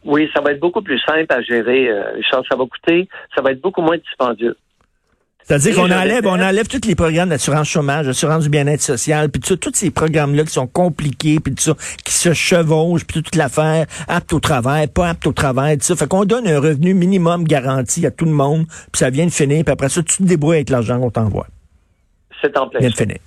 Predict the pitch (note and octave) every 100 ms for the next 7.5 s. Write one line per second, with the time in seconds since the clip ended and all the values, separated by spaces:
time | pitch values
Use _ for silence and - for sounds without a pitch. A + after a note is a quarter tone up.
0 | _ _ _ _ _ _ _ - E3+ -
1 | - - - - - - A2 G#2+ D#3+ C#3
2 | D#3+ - - B3 A3+ - _ _ _ _
3 | _ _ _ - - - - G2+ - -
4 | E3 - C3 C#3 F#3+ E4+ G3 _ _ _
5 | _ _ _ _ - G3 G3+ F3+ C#3 D3+
6 | F3 C#4 D4 - - D3 C3 A3 A#3 A3
7 | G3 F3+ F#3+ F#3+